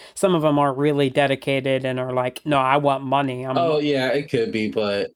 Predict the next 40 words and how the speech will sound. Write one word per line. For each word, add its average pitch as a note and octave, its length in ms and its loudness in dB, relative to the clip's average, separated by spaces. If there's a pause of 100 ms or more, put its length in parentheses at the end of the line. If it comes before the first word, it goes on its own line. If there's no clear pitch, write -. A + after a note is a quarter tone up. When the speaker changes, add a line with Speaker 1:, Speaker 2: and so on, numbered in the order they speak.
Speaker 2:
I'll C#3+ 160 0
say A#2+ 720 -2
some A#2+ 240 -2
of G2 140 -4
my G#2 160 -2
best G#2 280 -4
employees G2 800 -6
have A2 180 -4
been, F2+ 480 -6
like, G2+ 200 -4
sixteen, G2+ 580 -6
seventeen-year-old F2+ 800 -8
kids. - 480 -8 (720)
Speaker 1:
Yeah, F3 320 2
and F3+ 160 0
I F#3+ 80 2
know G3 160 2
some F3+ 240 0
of F3 100 -2
'em E3 160 0
are, D3+ 100 -2
like, C#3+ 240 -4
work-, D#3 240 -2
working D#3+ 280 -4
to D3 40 -4
save D3+ 220 -2
up D3+ 140 0
for D3 140 2
a C3+ 40 -2
car D3 300 2
or D3+ 40 0
Speaker 2:
Yeah. D3+ 40 -6
Speaker 1:
something. E3 580 -4
They're, D#3+ 200 -6
they're D#3 180 -8
dedicated. C#3+ 640 -10
They D3 100 -10
really C#3+ 240 -2
Speaker 2:
Yeah. A#2 120 0
Speaker 1:
are. D3 140 -4